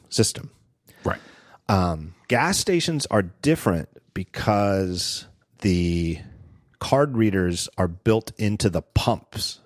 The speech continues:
Speaker 1: So it's not like you just get in, you,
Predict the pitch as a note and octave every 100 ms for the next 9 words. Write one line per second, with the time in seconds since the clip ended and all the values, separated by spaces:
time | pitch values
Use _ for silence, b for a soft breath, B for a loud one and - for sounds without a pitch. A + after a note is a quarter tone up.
0 | _ - - F#2 F#2 G2 F2 G2 F#2 G2+
1 | A#2 A#2+ _ - B B B B - G#2+
2 | F#2+ - G2 F2 G2 - G#2 G2 F#2+ F#2
3 | G2+